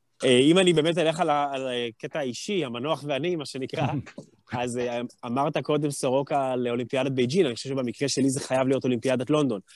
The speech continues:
Speaker 1: אני, למען האמת, אף פעם לא הייתי בלוס אנג'לס, הייתי ב-, בקליפורניה, לא, לא, לא שם, לא ב-L A, אבל הפעם היחידה שראיתי את קובי בריינט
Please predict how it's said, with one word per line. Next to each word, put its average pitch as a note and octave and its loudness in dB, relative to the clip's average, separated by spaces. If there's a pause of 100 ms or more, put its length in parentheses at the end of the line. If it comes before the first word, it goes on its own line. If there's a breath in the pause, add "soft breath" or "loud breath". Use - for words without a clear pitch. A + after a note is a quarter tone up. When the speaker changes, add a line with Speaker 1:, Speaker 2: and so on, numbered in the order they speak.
(240 soft breath)
Speaker 1:
אני, C3+ 4
למען D#3+ 4
האמת, D3+ 2
אף C#3+ -6
פעם E3 4
לא D3+ 6
הייתי C#3+ 2
בלוס C3+ 0
אנג'לס, B2 -4
הייתי C3 -2
ב-, A#2 2
בקליפורניה, B2 -2
לא, B2 2
לא, C3 4
לא C3 2
שם, B2 -4
לא B2+ 2
ב-L B2+ 0
A, - -10
אבל A#2 -4
הפעם D3 -2
היחידה C#3+ 0
שראיתי C3 -2
את B2 -10
קובי C3+ 0
בריינט B2+ -2